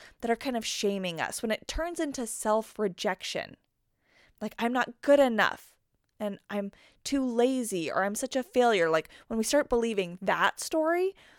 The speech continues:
I think that's what we really dread when it comes to setting goals, where we think that's inevitable, that if I don't achieve the goal, then I'm gonna beat myself up about it. And that is all totally optional.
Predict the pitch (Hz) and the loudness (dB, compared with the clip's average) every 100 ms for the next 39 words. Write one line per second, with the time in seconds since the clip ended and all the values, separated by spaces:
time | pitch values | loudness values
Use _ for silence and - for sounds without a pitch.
0 | _ _ - 339 381 240 - 214 208 233 | _ _ -4 -4 -4 -8 -2 2 2 0
1 | 247 - 214 190 196 185 175 - 185 - | -2 -2 -2 0 0 0 -2 -2 0 0
2 | - - _ _ _ _ - 196 - 190 | -4 -16 _ _ _ _ -6 -6 -6 -8
3 | - 190 180 151 165 156 - - 190 185 | -8 -4 -2 -2 0 0 -2 -6 -6 -4
4 | - 208 - 392 381 - 240 233 254 - | -4 -6 0 2 2 0 2 2 0 -4
5 | 220 196 180 165 - - - - _ 220 | -2 0 2 2 0 -6 -8 -16 _ 2
6 | 214 208 220 247 302 302 277 - 269 240 | 2 2 -2 0 0 0 -4 -4 -6 -2
7 | 208 208 214 254 240 214 208 180 240 247 | 0 4 6 6 2 -2 -2 -4 -6 -6
8 | 247 233 - 190 - _ 196 202 185 175 | -4 -4 -4 -4 -6 _ -2 0 0 2
9 | 147 - - - _ _ _ _ _ _ | 2 0 -4 -8 _ _ _ _ _ _
10 | _ _ _ _ - 254 269 294 277 247 | _ _ _ _ -12 -4 0 2 2 0
11 | - - 254 254 247 247 _ _ - - | -2 -2 2 6 4 2 _ _ -12 -2
12 | 262 247 240 226 220 _ _ - 208 - | 0 0 0 -2 -6 _ _ -4 -2 -4
13 | - 185 - - | -6 -6 -6 -10